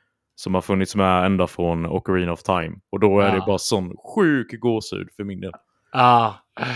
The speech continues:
Speaker 1: Så det, ja, den är väldigt mäktig.
Speaker 2: Jag, jag vet inte om jag, alltså jag har tittat lite på den, men jag vet inte ens om jag har sett hela.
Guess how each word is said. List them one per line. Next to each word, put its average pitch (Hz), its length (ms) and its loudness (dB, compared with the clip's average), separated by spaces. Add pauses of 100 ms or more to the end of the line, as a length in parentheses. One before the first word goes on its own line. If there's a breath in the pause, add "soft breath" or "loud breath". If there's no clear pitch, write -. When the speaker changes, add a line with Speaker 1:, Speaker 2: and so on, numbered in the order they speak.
(320 loud breath)
Speaker 1:
Så - 120 -10
det, 95 120 -2 (200)
ja, 98 340 -2 (720)
den 101 120 -6
är 98 60 -2
väldigt 98 240 -4
mäktig. - 360 -6 (400)
Speaker 2:
Jag, 123 220 0
jag 120 140 0
vet 123 160 0
inte 185 200 -2
om 110 120 -2
jag, 87 180 0
alltså - 200 -2
jag 117 60 2
har 120 100 0
tittat 143 440 -6
lite 117 260 -6
på 95 160 -8
den, 95 80 -8
men 98 120 -6
jag 123 60 -4
vet 123 80 -10
inte 107 140 -6
ens 98 180 -10
om - 40 -10
jag 98 40 -10
har 98 60 -12
sett - 260 -10
hela. 107 400 -10